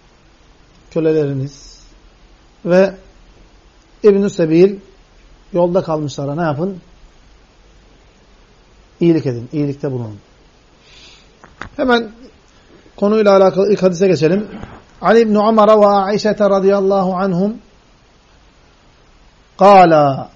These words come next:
قال رسول الله صلى الله عليه وسلم ما زال جبريل يوصيني بالجار حتى ظننت أنه سيورثه متفق عليه. Ayşe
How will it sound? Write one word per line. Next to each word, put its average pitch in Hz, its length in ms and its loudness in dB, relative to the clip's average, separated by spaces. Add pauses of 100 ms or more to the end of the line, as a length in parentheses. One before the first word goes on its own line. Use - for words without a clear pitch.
قال 202 260 4 (140)
رسول 196 320 -2
الله 185 240 2 (140)
صلى 175 160 -2
الله 175 260 0 (120)
عليه 160 300 -2
وسلم 143 480 -4 (1400)
ما 190 240 2
زال 214 280 4 (160)
جبريل 190 480 -2 (680)
يوصيني 208 680 0 (480)
بالجار 190 600 6 (720)
حتى 196 440 2 (240)
ظننت 208 440 -2 (880)
أنه 190 520 2
سيورثه 180 960 2 (1000)
متفق 151 360 -4 (160)
عليه. 135 200 -6 (1600)
Ayşe 185 340 4